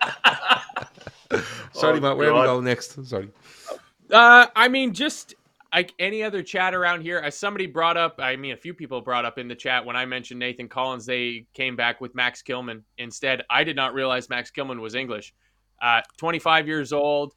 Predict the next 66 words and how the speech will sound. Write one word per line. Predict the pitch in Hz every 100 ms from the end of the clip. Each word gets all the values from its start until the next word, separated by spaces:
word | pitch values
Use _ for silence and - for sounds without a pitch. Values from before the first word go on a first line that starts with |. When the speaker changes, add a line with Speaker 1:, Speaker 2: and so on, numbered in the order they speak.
| _ _
Speaker 3:
Transfer | - 180 180
Market | 175 165 170 151
has | 147
his | 123
market | 139 147 135
value | 131 135
at | 123
twenty | - 143 143
million | 139 135 123
pounds. | 131 135 131
I | 113
don't | 113
think | 117 110
that's | 110
probably | 120 117 107 110 110 104 104 113
anywhere | 113 110
even | 113 107
close | - 127 127
to | 131
correct, | 123 123 127 143 _ _ _
but | 135 120 - _ _
he's | - 196 170
impressed | 123 127 127
me | 127
a | 104
lot | 104 104 - _
this | 113 104
season. | 110 98 95 _ _ _
Speaker 2:
He's | 120
Speaker 3:
It's, | 107
Speaker 2:
a |
good | 143 135
Speaker 3:
uh, | 113 110
Speaker 2:
footballer. | 117
Speaker 3:
I, | 127 - _ _ _ _ _
yeah, | 139 123 -
I | 139
did | 175 170
not | 147 151 143
know | 135 127
that | 123
he | 117 127
was | 120 117 107
homegrown | - 127 123 123
at | 117
all, | 123 127
and | 123
he | 147
does | 147 151 -
play | 156
on | 139
the | 127
left-hand | 131 127 127 123
side | 127 120
for | 117 110
Wolves | 123 120 107
as | 104
well, | 113 110
too, | - 131 107
because | 110 113 104
he | 123
was | 117
overcovering | 120 113 120 113 107
Salah | 123 120 117 110
a |
lot | 107 104